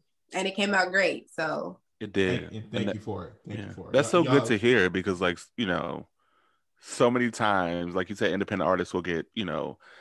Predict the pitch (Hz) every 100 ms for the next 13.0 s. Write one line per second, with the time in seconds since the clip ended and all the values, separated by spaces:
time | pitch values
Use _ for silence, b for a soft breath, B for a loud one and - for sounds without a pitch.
0 | B B B - 190 131 - - 131 123
1 | 120 113 107 101 - 110 - 151 139 98
2 | 87 87 90 - _ _ - 113 101 92
3 | 92 - 90 98 92 - 104 104 - 95
4 | 95 98 98 90 87 - 87 - 113 131
5 | 131 120 117 - 131 127 113 _ _ b
6 | b b 98 98 95 117 107 113 101 107
7 | 117 98 95 95 101 90 110 104 101 107
8 | 110 98 101 101 92 - b b b b
9 | _ _ _ _ 101 117 127 139 127 151
10 | 175 190 240 117 113 117 95 80 64 -
11 | - 90 - - 110 107 98 76 62 -
12 | - 92 76 95 113 - 90 - 113